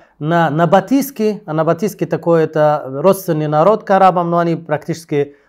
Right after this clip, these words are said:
арабун баида исчезли, эта нация, нету их. Э, но они близки к народу. Видимо, это или филиал, ну, <laughs> один из видов арабов, или близкий к народу, к арабам, семитский народ.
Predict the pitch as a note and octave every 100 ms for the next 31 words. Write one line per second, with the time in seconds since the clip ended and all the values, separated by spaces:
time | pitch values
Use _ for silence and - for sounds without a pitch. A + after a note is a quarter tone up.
0 | _ C#3+ D#3 D#3 D#3 E3+ F3 D#3+ D3+ -
1 | F#3 C#3 B2 B2 C3 C#3+ D#3 - E3 D#3
2 | B2+ A#2+ C#3+ E3 _ _ _ _ _ -
3 | - C#3+ C#3 E3+ F#3 D#3 F#3 E3+ - -
4 | C#3+ C#3 C3+ D#3+ C4+ A#3 A#3 A#3 C#4 -
5 | A3+ C4 D4+ A3 E3+ D#3 C3+ - - A#3+
6 | A3+ - - G3+ G3 E3+ G3 A#3+ G3 D3+
7 | F#3 F3 E3+ E3 A#3+ A3 A#3+ C4 B3 G#3
8 | A3 - C#3+ C#3 C#3 C3+ - B2+ B2+ E3
9 | A3 G3 A3 E3 A2+ D3+ D#3+ G#3 C#4